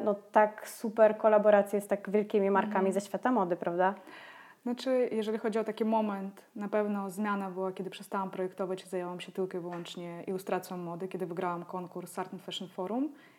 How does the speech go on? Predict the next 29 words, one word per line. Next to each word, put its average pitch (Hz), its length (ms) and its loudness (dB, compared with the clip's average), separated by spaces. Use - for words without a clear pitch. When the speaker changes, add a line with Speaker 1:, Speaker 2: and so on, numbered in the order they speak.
Speaker 2:
i 196 180 0
Castelbajac 185 560 -2
wybrał 170 240 -6
moje 175 160 -6
prace. 170 380 -6
E, 185 40 -14
więc 180 160 -10
wtedy 196 400 4
w 185 80 -10
ogóle 180 280 -2
stwierdziłam, 175 500 -6
że 170 240 -6
okej, 185 260 -4
to 170 80 -6
będzie 170 200 -6
moja 170 160 -8
kariera. 175 380 -6
A, 196 400 -6
i 208 440 0
oczywiście 202 960 -4
dużym, 196 440 -2
dużym 180 300 -4
impulsem 180 460 -8
było 175 160 -4
pojechanie 175 420 -4
na 175 100 -8
pierwsze 175 300 -8
Fashion 180 300 -6
Weeki. 180 240 -6